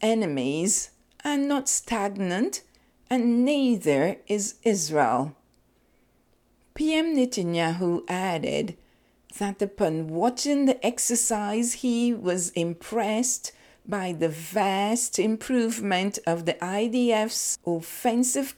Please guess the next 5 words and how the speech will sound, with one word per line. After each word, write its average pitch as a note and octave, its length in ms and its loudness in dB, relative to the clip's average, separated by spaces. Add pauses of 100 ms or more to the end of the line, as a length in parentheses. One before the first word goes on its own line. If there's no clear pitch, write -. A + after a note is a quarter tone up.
capabilities B3+ 1160 2 (480)
and C4 460 4
noted F#3+ 640 2 (580)
that G#3+ 180 -4 (180)
Hezbollah C#4 720 2